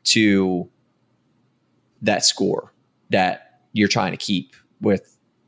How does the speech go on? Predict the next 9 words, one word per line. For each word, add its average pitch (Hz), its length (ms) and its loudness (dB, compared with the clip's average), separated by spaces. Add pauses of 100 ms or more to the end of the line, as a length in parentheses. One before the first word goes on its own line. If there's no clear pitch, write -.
(120)
ego 98 560 2
of 87 160 -8
yourself 95 400 -2
and 95 120 -10
others? - 520 -10 (240)
Does - 80 -6
that 143 100 0
make 180 160 -2
sense? 175 400 -2